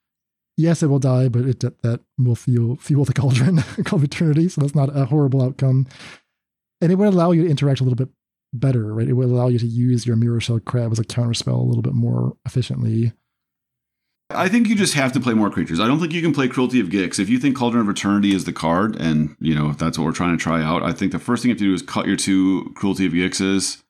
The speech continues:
Speaker 2: and a couple of your two mana removal spells. Just rely on Fatal Push and Thoughtseize, and you just have to play more creatures and see if it, it gets there. I actually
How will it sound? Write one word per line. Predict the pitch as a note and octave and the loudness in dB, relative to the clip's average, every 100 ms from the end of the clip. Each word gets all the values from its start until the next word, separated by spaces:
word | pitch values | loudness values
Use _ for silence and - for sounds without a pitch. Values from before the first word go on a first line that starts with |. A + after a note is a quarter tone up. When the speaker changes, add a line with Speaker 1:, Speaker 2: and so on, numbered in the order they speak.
| _ _ _ _ _ E2+ | _ _ _ _ _ -2
Speaker 2:
and | F2 E2+ E2+ F2 E2 - - | 0 0 2 2 0 -4 -8
a | C2+ D2+ | -8 -6
couple | - E2 F#2 | -6 -4 0
of | |
your | F#2 | 0
two | - F#2+ | 0 0
mana | F#2 F2+ F2+ E2+ - | 0 0 0 -2 -4
removal | - F2+ F2+ F2+ | -2 0 0 0
spells. | F#2 - F#2 F#2+ G#2 - - _ _ - | -4 -4 -2 -2 -2 -6 -10 _ _ -8
Just | - F2+ - | -4 -4 -2
rely | F2 F2+ F#2 | -2 0 0
on | F2+ F2 | 0 0
Fatal | F2+ F2+ | -2 -4
Push | E2+ F2+ F2+ | -2 -4 -2
and | D#2+ | -2
Thoughtseize, | F2 F2 F#2 F#2+ F#2+ - - | -2 -2 0 0 0 -4 -6
and | C#2+ D#2 D#2+ E2 | -6 0 0 2
you | E2+ | 0
just | E2 | -2
have | - D#2+ | -2 -4
to | D#2+ | -4
play | E2+ | -2
more | D#2 C#2 | -2 -4
creatures | D#2 E2 C#2+ | -6 -4 -4
and | D2+ | -4
see | D2+ | -2
if | D#2 D2+ | -4 -6
it, | - - - | -10 -14 -12
it | C#2 | -8
gets | D2+ - | -6 -4
there. | D2 - _ _ - | -6 -6 _ _ -6
I | A#2 D#3+ | -2 0
actually | D3+ D#3+ F#3+ C3 - | 0 0 0 0 -2